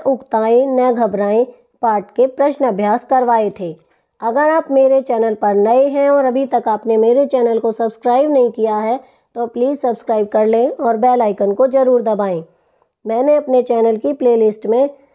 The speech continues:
सब्जेक्ट वाइज लिस्ट डाली हुई है।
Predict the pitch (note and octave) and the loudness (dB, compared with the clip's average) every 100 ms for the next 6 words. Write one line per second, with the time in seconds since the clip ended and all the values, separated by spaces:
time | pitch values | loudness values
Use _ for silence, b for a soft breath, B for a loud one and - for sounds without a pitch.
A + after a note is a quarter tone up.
0 | b _ A#3 A3+ B3 C4+ C#4 B3+ A3+ G#3+ | b _ -4 0 0 0 -2 0 0 0
1 | A#3 C#4+ - C4+ B3 A3+ G#3+ G#3 G#3+ G#3 | 0 -2 -2 0 2 2 2 2 0 -2
2 | A3 - | -4 -8